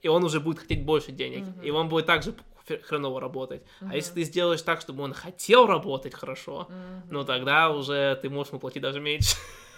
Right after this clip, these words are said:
Speaker 2: Мгм, мгм, мгм.
Speaker 1: А, и до России это еще не дошло. Вообще никак.
Speaker 2: Ну да, но еще мне кажется, что в России вот все,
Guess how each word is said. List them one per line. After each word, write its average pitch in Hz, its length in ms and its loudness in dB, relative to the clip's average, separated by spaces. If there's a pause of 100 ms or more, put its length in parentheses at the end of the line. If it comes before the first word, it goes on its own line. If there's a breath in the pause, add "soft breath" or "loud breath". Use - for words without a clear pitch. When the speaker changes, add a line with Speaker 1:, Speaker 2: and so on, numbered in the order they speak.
Speaker 2:
Мгм, - 560 8 (100)
мгм, - 460 -10
мгм. - 220 -20
Speaker 1:
А, 131 320 2
и 147 100 2
до 143 280 -4
России 143 260 0
это 139 120 -4
еще 131 140 -8
не 123 60 -8
дошло. 127 400 -12 (720)
Вообще 131 220 -8
никак. - 340 -14 (1300 soft breath)
Speaker 2:
Ну 202 160 -10
да, 185 380 -6
но 180 140 -10
еще 190 220 -10
мне 220 160 -14
кажется, 220 320 -12
что 202 200 -18
в 196 40 -14
России 196 380 -14
вот 190 160 -12
все, 196 300 -12